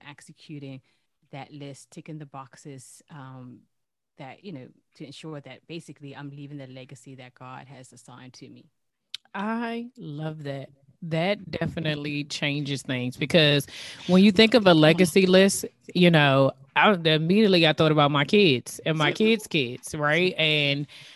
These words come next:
Speaker 2: um, my family that's gonna be attached to me versus, like you say, a to-do list.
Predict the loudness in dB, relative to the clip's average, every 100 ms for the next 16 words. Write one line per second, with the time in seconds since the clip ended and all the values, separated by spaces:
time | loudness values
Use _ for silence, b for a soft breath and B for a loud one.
0 | B -2 0 0 -2 -8 _ _ _ _
1 | -10 -4 -2 0 0 2 4 4 2 0
2 | 0 0 0 -2 -4 -4 -4 -4 -4 -4
3 | -6 -4 -4 -2 0 0 -2 -6 -4 -2
4 | -2 -4 -6 0 0 2 0 -2 -6 -12